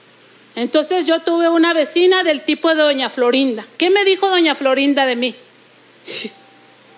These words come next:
Así, con una meneadita de cabeza, hermanos, te dicen una sarta de maldiciones.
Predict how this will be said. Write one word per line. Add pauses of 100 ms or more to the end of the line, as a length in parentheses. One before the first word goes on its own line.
Así,
con
una
meneadita
de
cabeza,
hermanos, (360)
te
dicen
una
sarta
de
maldiciones.